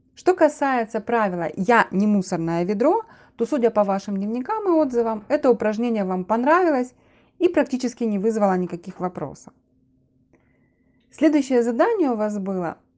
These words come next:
полюбить чувство голода как любимого человека. Еще не у всех получается голод полюбить или хотя бы наладить с ним дружеские отношения. Не волнуйтесь, на марафоне мы будем уделять достаточное количество времени тому, чтобы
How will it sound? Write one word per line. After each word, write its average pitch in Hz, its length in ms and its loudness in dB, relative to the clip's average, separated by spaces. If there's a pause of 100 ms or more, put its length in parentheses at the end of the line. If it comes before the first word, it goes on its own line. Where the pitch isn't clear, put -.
полюбить 226 500 2
чувство 233 420 -4
голода 214 680 -2
как 294 220 -4
любимого 208 520 -4
человека. 185 600 -10 (800)
Еще 226 240 0
не 294 140 4
у 285 40 -2
всех 233 240 -2
получается 170 680 -4
голод 170 400 -6
полюбить 226 440 -2
или 214 140 -2
хотя 220 320 -2
бы 190 180 -2 (240)
наладить 202 420 2
с - 40 -14
ним 190 140 -4
дружеские 185 460 -4
отношения. 226 640 -6 (880)
Не 240 120 4
волнуйтесь, 196 520 4
на 185 100 -2
марафоне 277 440 0
мы 262 120 0
будем 247 320 -2
уделять 208 340 -4
достаточное 190 560 -4
количество 175 320 -10
времени 262 440 -4
тому, 247 400 -2 (140)
чтобы 208 400 -2